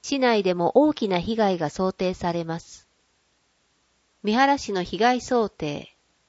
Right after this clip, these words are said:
この情報は広島県において被害が最大となるケースの想定です。県地震被害想定調査報告書、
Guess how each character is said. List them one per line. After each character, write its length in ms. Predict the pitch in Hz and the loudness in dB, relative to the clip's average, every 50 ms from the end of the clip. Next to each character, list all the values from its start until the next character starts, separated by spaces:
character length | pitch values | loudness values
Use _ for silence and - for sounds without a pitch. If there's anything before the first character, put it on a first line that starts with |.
| _ _ _ _ _ _ _ _ _ _ _ _ _ | _ _ _ _ _ _ _ _ _ _ _ _ _
こ 160 | - - 277 | -2 0 0
の 140 | 277 302 294 | 0 0 -2
情 300 | 285 - 277 277 277 262 | 0 2 4 4 4 4
報 280 | 247 269 262 262 254 | 2 2 4 4 4
は 220 | 247 240 240 233 - - | 4 2 2 0 -2 -4
広 280 | _ - 226 285 285 - | _ -2 0 0 0 0
島 220 | 302 285 302 302 | -2 -2 -2 -2
県 240 | - 262 233 214 190 | 0 2 2 2 2
に 80 | 180 | 0
お 140 | 185 185 190 | -2 -2 -2
い 80 | 185 - | -2 -4
て 340 | _ _ - 160 160 - - | _ _ 0 0 0 -2 -4
被 200 | - - 262 269 | -6 -6 0 2
害 220 | 269 247 220 196 | 4 4 4 4
が 100 | 180 160 | 2 0
最 260 | 160 - 220 247 277 269 | -2 0 0 0 2 2
大 160 | 302 294 294 | 2 0 2
と 120 | - 285 | 2 2
な 120 | 269 269 240 | 2 2 2
る 80 | 208 | 2
ケ 160 | - - 220 | 2 2 0
ー 40 | 214 202 | 0 0
ス 120 | - - | -2 -6
の 120 | 156 151 | -6 -6
想 240 | 151 - 180 175 175 | -4 -2 -2 -2 -2
定 260 | - - 165 160 160 | -2 -2 -2 -2 -2
で 160 | 156 - 160 160 | -2 -4 -6 -6
す。 240 | - - - - _ _ _ _ _ _ _ _ _ _ _ _ _ _ _ _ _ _ _ _ _ _ _ _ _ _ _ _ _ _ | -8 -16 -20 -20 _ _ _ _ _ _ _ _ _ _ _ _ _ _ _ _ _ _ _ _ _ _ _ _ _ _ _ _ _ _
県 320 | _ - 294 294 269 233 190 | _ 2 2 2 2 -2 -4
地 120 | - 180 | -6 -6
震 300 | 190 - 262 262 262 254 | -6 -4 -4 -4 -4 -4
被 140 | 240 262 254 | -4 -2 0
害 240 | 254 247 247 247 240 | 2 2 2 2 0
想 240 | - 262 247 233 214 | 0 2 2 2 0
定 340 | - _ 175 165 160 156 | 0 _ 0 0 0 0
調 300 | - - - 240 247 247 | -2 -4 0 0 0 0
査 160 | - - 233 226 | 0 -2 -4 -2
報 240 | - 240 226 226 | 2 2 2 2
告 320 | - - 214 202 - 208 202 | 2 -2 -4 -4 -4 -8 -8
書、 340 | - - 208 190 185 - | -6 -4 -2 0 0 -2